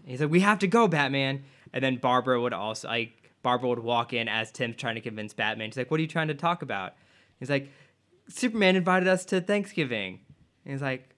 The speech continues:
"Oh, well, Batman, we have to go." And she'll have some reason where, like, her,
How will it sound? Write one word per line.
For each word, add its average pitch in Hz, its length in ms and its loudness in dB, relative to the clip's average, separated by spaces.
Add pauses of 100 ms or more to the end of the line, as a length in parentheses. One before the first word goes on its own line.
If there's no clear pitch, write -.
"Oh, 185 100 4
well, 151 100 0
Batman, 180 300 0
we 127 120 -2
have 143 160 0
to 143 80 -6
go." 139 380 0
And 117 160 -8
she'll 135 140 2
have 127 160 -2
some 127 240 -2
reason 117 340 -4
where, 113 140 -4
like, 107 320 -6 (300)
her, 131 260 0